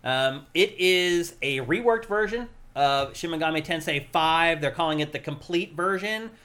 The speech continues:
However, it's far more than that. It adds a new chapter, a new storyline, and a bunch more. It launches June twenty-first, twenty twenty-four. This was also, by the way, a Switch exclusive at one point.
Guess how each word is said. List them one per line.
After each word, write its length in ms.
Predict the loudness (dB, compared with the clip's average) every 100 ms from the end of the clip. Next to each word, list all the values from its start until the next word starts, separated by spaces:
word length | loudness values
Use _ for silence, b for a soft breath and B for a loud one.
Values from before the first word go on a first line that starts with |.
| b b
However, 300 | 4 6 4
it's 140 | 2
far 260 | 0 0 4
more 180 | 4 2
than 160 | 2
that. 300 | 4 4 2
It 100 | -4 -2
adds 240 | 0 0
a 60 | 0
new 160 | 0 -2
chapter, 720 | -2 -2 -2 -2 -2 -4 B B _ -4
a 80 |
new 100 | -2
storyline, 760 | -2 0 2 2 2 2 0 -2
and 140 | -2 -2
a 40 |
bunch 360 | 2 0 0 0
more. 480 | 4 4 2 0 b b b
It 220 | 4 4
launches 440 | 2 0 -2 -6 -8
June 300 | -6 -6 -4
twenty-first, 480 | -4 -4 -2 -4 -4
twenty 200 | -6 -6
twenty-four. 480 | -6 -8 -6 -6 -2
This 220 | -4 0
was 160 | -2 0
also, 340 | -2 -2 -4
by 180 | -2 -2
the 80 | 0
way, 260 | 0 0 -4
a 40 |
Switch 240 | -8 -8 -8
exclusive 420 | -12 -10 -8 -10
at 100 | -10
one 140 | -12
point. 300 | -12 -12 -12